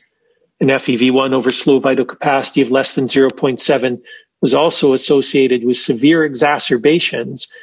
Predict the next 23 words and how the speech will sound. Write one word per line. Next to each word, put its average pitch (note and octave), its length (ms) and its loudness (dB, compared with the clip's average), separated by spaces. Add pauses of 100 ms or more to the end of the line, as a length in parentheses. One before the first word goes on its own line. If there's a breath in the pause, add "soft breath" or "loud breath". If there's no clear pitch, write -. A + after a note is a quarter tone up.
(200 loud breath)
and C#3 180 0
progression C#3 640 0
to - 80 -8
C C#3 260 0
O B2+ 60 2
P C#3 180 -4
D B2+ 400 0 (320 soft breath)
over C3 320 2
a A#2+ 60 -2
three-year B2+ 580 0
follow-up A#2 640 -2
period. A#2 560 -2 (1160 soft breath)
This G3+ 240 2
work D3+ 240 2
can C#3+ 120 -2
help E3+ 280 -2
us D#3+ 160 -2
to D#3 140 2
identify D3 540 0
those C3 300 2
with B2+ 100 0
normal G3+ 360 2
spirometry E3+ 920 -2